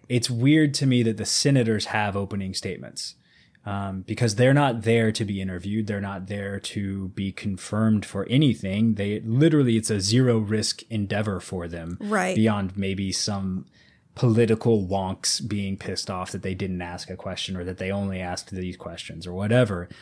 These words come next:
Speaker 1: Um, they're not gonna lose constituents over their
Speaker 2: Right.
Speaker 1: their, their interview of a justice, who they kept calling the witness, by the way,
Speaker 2: I
Speaker 1: which
Speaker 2: know.
Speaker 1: is something that really stuck in my craw. I
Speaker 2: Is that, like,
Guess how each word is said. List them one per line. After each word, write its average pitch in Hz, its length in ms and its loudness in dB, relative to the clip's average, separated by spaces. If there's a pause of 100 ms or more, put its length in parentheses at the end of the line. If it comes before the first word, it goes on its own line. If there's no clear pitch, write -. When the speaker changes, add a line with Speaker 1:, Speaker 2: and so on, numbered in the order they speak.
(320)
Speaker 1:
Um, 92 680 -6 (320)
they're 131 200 2
not 131 160 4
gonna 117 160 4
lose 110 260 4
constituents 101 760 -2 (100)
over 101 280 -4
their 92 400 -4
Speaker 2:
Right. 160 320 0 (680)
Speaker 1:
their, 107 360 -4 (200)
their 90 440 -10 (840)
interview 95 520 -2
of 90 120 -8
a 92 60 -8
justice, - 680 -6 (200)
who 240 80 0
they 269 100 2
kept 294 180 -2
calling 262 340 4
the 143 120 4
witness, 107 800 -6 (440)
by 110 160 -6
the 101 140 -10
way, 233 240 -2
Speaker 2:
I - 20 0
Speaker 1:
which 294 160 0
Speaker 2:
know. 330 60 2
Speaker 1:
is 196 140 6
something 202 260 4
that 175 140 4
really 123 420 4
stuck - 380 2
in 147 80 4
my 117 160 2
craw. 90 500 -8 (440)
I 104 400 -2 (140)
Speaker 2:
Is 226 160 2
that, 269 220 4
like, 294 380 2